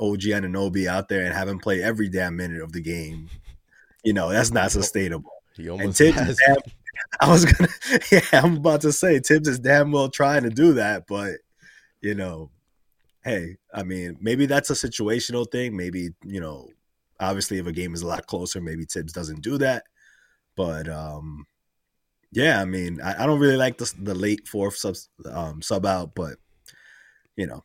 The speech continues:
Speaker 1: gotta trust Tibbs, man. I mean, hey, it's
Speaker 2: I
Speaker 1: working,
Speaker 2: trust
Speaker 1: you
Speaker 2: him.
Speaker 1: know?
Speaker 2: That's, that's what I come back around to. I'm like,
Speaker 1: Yeah,
Speaker 2: "All right,
Speaker 1: it's
Speaker 2: I tru-,
Speaker 1: working.
Speaker 2: I trust
Speaker 1: It's
Speaker 2: you,
Speaker 1: working.
Speaker 2: Tibbs.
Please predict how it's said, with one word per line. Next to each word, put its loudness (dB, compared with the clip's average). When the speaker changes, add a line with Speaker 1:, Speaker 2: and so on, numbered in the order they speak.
Speaker 1:
gotta 6
trust 2
Tibbs, 2
man. -2
I -2
mean, -2
hey, 2
it's -8
Speaker 2:
I -4
Speaker 1:
working, 0
Speaker 2:
trust -10
Speaker 1:
you -8
Speaker 2:
him. -8
Speaker 1:
know? -10
Speaker 2:
That's, -8
that's -4
what 0
I 2
come -6
back -4
around -8
to. -14
I'm -12
like, 0
Speaker 1:
Yeah, 8
Speaker 2:
"All 4
right, 8
Speaker 1:
it's 4
Speaker 2:
I -2
tru-, 4
Speaker 1:
working. 0
Speaker 2:
I -4
trust -2
Speaker 1:
It's -4
Speaker 2:
you, 0
Speaker 1:
working. 4
Speaker 2:
Tibbs. -18